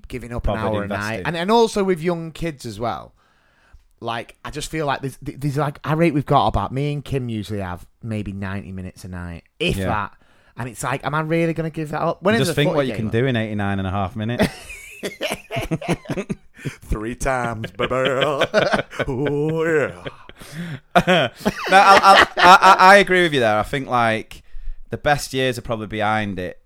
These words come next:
Speaker 2: but it's one of those things. Like, I, the, the, the good thing about Love Island is it's one of those shows you can watch while scrolling on your phone.
Speaker 1: Yeah, well, you look at the memes whilst you're
Speaker 2: Yeah, yeah.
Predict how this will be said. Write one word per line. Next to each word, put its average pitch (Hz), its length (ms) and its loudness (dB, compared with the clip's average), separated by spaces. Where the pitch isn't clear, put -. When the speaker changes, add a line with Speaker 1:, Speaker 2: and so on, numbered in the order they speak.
Speaker 2:
but 123 260 0
it's - 240 -4
one 147 120 0
of 160 80 -2
those 139 260 0
things. 143 320 -6
Like, 123 120 -2
I, 139 240 2
the, 143 380 -10
the, 170 100 -10
the 156 100 -12
good 208 140 0
thing 202 180 -6
about 185 220 4
Love 180 160 -2
Island 110 360 0
is 95 100 -10
it's 82 80 -14
one 131 140 -4
of 131 40 -4
those 127 180 -2
shows 123 360 -2
you 104 80 -8
can 101 220 -8
watch 110 300 -6
while 92 240 -2
scrolling 95 440 -4
on 90 140 -8
your 87 60 -10
phone. 98 380 -8
Speaker 1:
Yeah, 104 260 -10
well, 139 160 -4
you 202 180 -4
look 226 200 -4
at 254 100 -14
the 202 80 -14
memes 135 600 -20
whilst 110 440 -6
you're 110 140 -2
Speaker 2:
Yeah, 143 200 4
yeah. 139 240 0